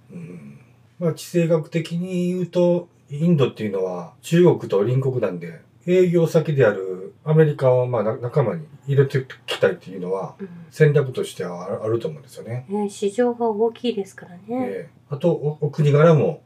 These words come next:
Speaker 1: わりかししたたかなところがあって、自分たちの国を経済大国一位に持ってきたいっていう側面もありますよね。
Speaker 2: うん。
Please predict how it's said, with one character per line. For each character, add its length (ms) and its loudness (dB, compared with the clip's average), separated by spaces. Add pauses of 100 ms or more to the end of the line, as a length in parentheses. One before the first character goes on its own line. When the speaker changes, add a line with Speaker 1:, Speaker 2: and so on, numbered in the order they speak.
Speaker 1:
わ 100 2
り 140 0
か 100 4
し 300 0
し 80 -10
た 120 4
た 120 4
か 100 0
な 120 0
と 100 -14
こ 80 -4
ろ 80 -2
が 100 -2
あ 40 -6
っ 40 -12
て、 300 -10 (180)
自 160 -2
分 180 4
た 120 4
ち 120 -8
の 140 0
国 260 0
を 340 4 (280)
経 180 4
済 220 6
大 180 2
国 360 -6
一 240 2
位 20 2
に 240 -6
持 120 -10
っ 20 -12
て 160 -4
き 100 -8
た 100 6
い 40 2
っ 20 -2
て 160 -16
い 240 -14
う 60 -18 (160)
側 260 0
面 140 2
も 80 -2
あ 60 -4
り 40 -12
ま 80 -10
す 140 -4
よ 100 0
ね。 260 -6
Speaker 2:
う 60 0
ん。 500 -6